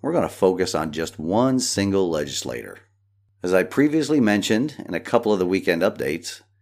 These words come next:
Tennessee Speaker of the House and Speaker of the Senate announced the formation of a joint commission to study refugee, I won't use A K A, but let's say R K A, otherwise really known as illegal immigrants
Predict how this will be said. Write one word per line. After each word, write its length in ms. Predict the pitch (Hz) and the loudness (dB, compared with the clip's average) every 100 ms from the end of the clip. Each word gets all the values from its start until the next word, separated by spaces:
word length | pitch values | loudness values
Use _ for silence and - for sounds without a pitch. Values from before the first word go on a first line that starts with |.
| _ _ _ _ | _ _ _ _
Tennessee 340 | - 110 107 117 | 0 0 2 -2
Speaker 400 | - 117 110 113 | 2 0 2 2
of 60 | |
the 80 | 120 | 2
House 400 | 104 82 95 - | 2 2 2 -4
and 80 | 82 | -8
Speaker 300 | - 95 104 | -4 0 0
of 40 | |
the 60 | 123 | 0
Senate 480 | - 76 78 - - _ _ _ _ _ _ | -2 -2 -4 -6 -14 _ _ _ _ _ _
announced 440 | 92 95 104 107 | -2 2 0 0
the 80 | 98 | -2
formation 580 | - 113 101 82 - 92 | 0 0 0 -2 -4 -4
of 80 | |
a 60 | 87 | -4
joint 400 | 85 87 90 90 | -4 -2 -2 -2
commission 440 | 95 80 - 80 - | -4 -4 -4 -8 -8
to 180 | 73 | -8
study 960 | - - - 78 85 98 73 60 82 - - | -6 -8 -2 4 6 6 4 -2 -8 -8 2
refugee, 720 | 92 131 87 73 71 73 87 | 4 4 2 -4 -4 -6 -6
I 60 | 80 | -4
won't 160 | 90 | -2
use 180 | 80 78 - | -4 -6 0
A 160 | 90 | 0
K 220 | - 85 80 | 2 0 0
A, 420 | 87 78 69 82 | 0 -2 -4 -8
but 260 | 73 78 - - | -8 -10 -10 -8
let's 140 | 87 | -4
say 300 | 90 78 - 87 | -2 -2 -2 2
R 200 | 98 98 | 4 2
K 280 | - 69 - | -2 -4 -4
A, 380 | 65 65 78 _ _ _ _ _ _ - | -8 -8 -10 _ _ _ _ _ _ -8
otherwise 540 | 80 78 76 73 73 - _ | -4 -2 0 -2 -4 -8 _
really 720 | - 87 101 151 135 90 80 | -10 4 12 12 12 8 4
known 400 | 82 82 78 71 | -2 -2 0 -2
as 320 | 67 65 80 - _ _ - | -6 -8 -12 -16 _ _ 4
illegal 420 | 120 113 98 98 | 6 8 6 2
immigrants 520 | 87 73 69 78 - | 0 -4 -6 -8 -10